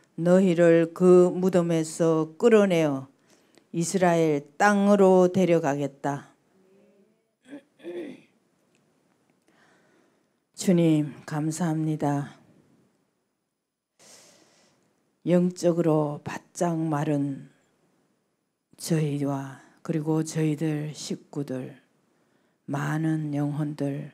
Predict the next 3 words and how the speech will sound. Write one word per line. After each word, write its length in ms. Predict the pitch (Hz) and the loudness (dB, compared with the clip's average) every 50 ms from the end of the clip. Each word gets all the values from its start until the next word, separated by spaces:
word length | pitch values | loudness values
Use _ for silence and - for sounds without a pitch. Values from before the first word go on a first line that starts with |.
| _ _ _ | _ _ _
아버지, 720 | - 156 147 135 131 139 139 - - 147 135 135 147 - _ _ _ _ _ _ _ _ _ _ _ _ _ _ _ _ _ _ _ _ | -14 -12 -8 -6 -6 -6 -8 -8 -8 -8 -8 -8 -10 -14 _ _ _ _ _ _ _ _ _ _ _ _ _ _ _ _ _ _ _ _
당신께서 960 | - 160 165 156 156 - 185 170 160 - 175 165 160 - - 165 151 143 143 | -8 -4 -4 -4 -4 -4 -6 -6 -2 0 0 0 0 -2 -2 0 0 0 0
오늘 600 | 139 - 175 160 156 147 143 143 147 143 143 143 | -2 -2 -4 -4 -2 -2 -2 -2 -4 -4 -6 -8